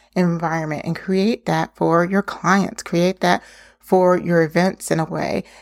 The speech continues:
And don't feel the need that you have to turn it on all of the time and have this huge personality. You can be amazing at what you do, just being who you are.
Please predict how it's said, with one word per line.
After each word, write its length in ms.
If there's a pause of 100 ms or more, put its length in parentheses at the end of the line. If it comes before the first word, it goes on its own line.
(180)
And 380
don't 340
feel 280
the 100
need 240
that 160
you 120
have 180
to 80
turn 500
it 100
on 280
all 260
of 80
the 80
time 560 (420)
and 120
have 220
this 180
huge 340
personality. 920
You 220
can 260
be 340 (540)
amazing 800 (200)
at 140
what 220
you 120
do, 300
just 340
being 280
who 200
you 220
are. 440